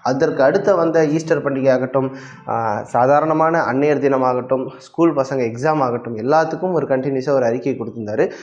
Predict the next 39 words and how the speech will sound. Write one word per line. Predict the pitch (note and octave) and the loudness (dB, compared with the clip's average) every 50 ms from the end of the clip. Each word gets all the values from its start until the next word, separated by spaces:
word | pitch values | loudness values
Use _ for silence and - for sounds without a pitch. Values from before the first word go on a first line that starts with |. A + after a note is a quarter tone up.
| - - - _ | -18 -20 -20 _
So | - - F#3 F3 | -2 2 2 4
விஜய் | D#3 C#3+ D3+ F#3 A3+ | 4 4 2 2 4
அவர்கள் | A3+ G#3+ G3+ F3+ E3 F3+ G3 F#3+ G3 - - - - _ | 4 4 4 4 4 2 2 0 -2 -8 -14 -20 -20 _
வெறும் | - B2 C#3+ E3+ F3+ | 0 2 2 4 4
ஆன்மீக | E3 C#3 D3+ E3+ F3+ E3+ E3+ | 2 2 2 2 4 4 4
ரீதியாக | E3 D#3+ D3+ D3+ D3+ D3 C#3+ D3 | 4 2 2 2 2 2 4 2
மட்டும் | D3 D3 D3 E3+ D#3+ | 0 0 0 0 2
இல்லாம, | D3+ C#3 C#3 C3+ C#3 C#3+ D3 | 2 2 2 2 2 2 2
இந்த | C#3+ C3+ B2 | 2 0 0
மத | A#2 A#2 C3 C#3+ | 2 2 2 2
ரீதியாக | D3 D#3+ D3+ C#3+ C#3+ C#3+ C3+ C3+ | 2 2 2 2 2 2 2 2
மட்டும் | C3+ C3+ C3 D#3 C#3+ C#3 | -2 -4 -4 -4 -2 0
இல்லாம, | C3 B2+ B2 B2 C3 C3+ C3+ | 0 0 0 0 0 -2 -2
எல்லா | A#2 G#2+ A2+ A#2+ C3 D#3 F#3 F#3 F3 | -2 -2 -2 0 2 4 4 4 4
விஷயத்திலும் | D#3+ D#3 D3+ E3+ D#3+ D3+ D3+ D3+ C#3+ D3 E3+ F3+ | 2 0 -2 -4 -4 -4 -4 -6 -6 -6 -6 -6
தேவையான | F3 C#3 B2+ C3 C3 C3+ C3+ C3+ C#3 | -2 0 0 2 4 4 4 4 2
விஷயங்களுக்கு | B2+ B2+ C#3 B2+ A#2+ A#2 A2+ - D#3 | 0 -2 -4 -4 -4 -4 -4 -2 0
வாழ்த்து | C#3+ B2 B2 C3 C#3 - C3+ | 2 4 4 2 0 -4 -6
தெரிவிப்பவர் | B2 A#2+ A#2+ A#2 A2+ G#2+ A#2 A2 A2 A2 A2 A2 | -4 -4 -4 -4 -4 -2 0 0 2 2 0 -2
அப்படின்னு, | A2 A2+ A2 D3 F#3 - - - - - _ | -2 -4 -2 -2 -2 -4 -6 -16 -20 -20 _
எந்த | - A#2 C#3 F3+ F#3+ G#3 | -2 0 0 2 2 2
அளவுக்குன்னா | G3 G3 G3 E3 E3+ E3+ F3+ G3+ | 2 2 2 2 2 2 2 2
அது | G3 F3+ D3 C3+ B2 - | 2 2 2 0 0 0
த-, | - A2+ G#2+ | 0 0 0
வெற்றி | G#2+ B2 B2+ - - G#3+ G#3 | 0 -4 -4 -2 -2 0 2
கழகம் | G3+ F3 E3 D#3 D#3+ D#3 D3+ | 2 2 2 2 0 0 0
கிடையாது, | D3 C#3 C#3 C#3+ E3+ E3+ | 2 2 4 4 2 2
வாழ்த்து | C3+ B2 C3+ E3+ F3+ F#3 F3+ | 4 4 2 2 2 -2 -2
கழகம் | - D#3 D3 C3+ B2+ C#3 C#3 | 0 2 0 2 2 2 2
அப்படின்னு | C#3 C3 B2 B2+ C#3 C#3+ C#3 | 2 0 0 0 0 0 -2
கிண்டல் | C#3+ D3 C#3+ C#3+ D#3+ D#3+ D3+ | -2 -4 -6 -2 -2 -2 -2
பண்ற | C#3+ C3+ B2 A#2+ A2 | -2 -4 -4 -2 -2
அளவுக்கு | A2+ A#2+ C3+ D3+ D#3 - E3+ D3 A#2 - - - - - _ _ | 0 0 0 0 0 0 0 0 0 -2 -6 -14 -20 -20 _ _
அது | - - A#2+ B2+ B2 A#2+ G#2 | -2 0 2 2 2 2 2
எல்லாருமே | B2 B2+ C3+ C#3+ C#3 C#3+ D3 | 0 2 2 2 2 2 0
வந்து | C#3+ C3+ C3 C3 | 0 2 2 2
அதை | B2+ B2 A#2+ A2+ | 2 2 0 -2
என்ஜாய் | A2+ C3 C3+ B2+ A2+ | 0 0 0 0 0
பண்ணாங்க. | A#2+ G#2 G#2 G#2+ A2 D3+ F#3+ | -4 -6 -6 -2 -2 -2 -4